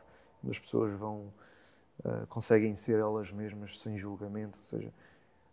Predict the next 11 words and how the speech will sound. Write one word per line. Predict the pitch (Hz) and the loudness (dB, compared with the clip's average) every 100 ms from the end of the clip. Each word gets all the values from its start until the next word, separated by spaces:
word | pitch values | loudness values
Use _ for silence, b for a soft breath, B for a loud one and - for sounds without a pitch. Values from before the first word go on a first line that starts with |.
| - | -2
eh, | - 123 107 | 0 2 0
explodem | 104 - - 113 107 107 110 | -2 -4 4 8 8 6 2
uma | 107 | -2
semana | - 117 107 107 | -4 -2 -2 -2
inteira | 104 - 107 107 | -2 2 4 2
de, | 101 104 104 107 | -2 -6 -6 -8
de | 101 - | -12 -2
pesos | - 113 104 101 | 4 6 4 -2
e | 101 | -6
martírios | 98 98 - 117 110 107 98 | -6 -8 -2 0 0 -2 -6
e, | 101 98 98 | -6 -6 -8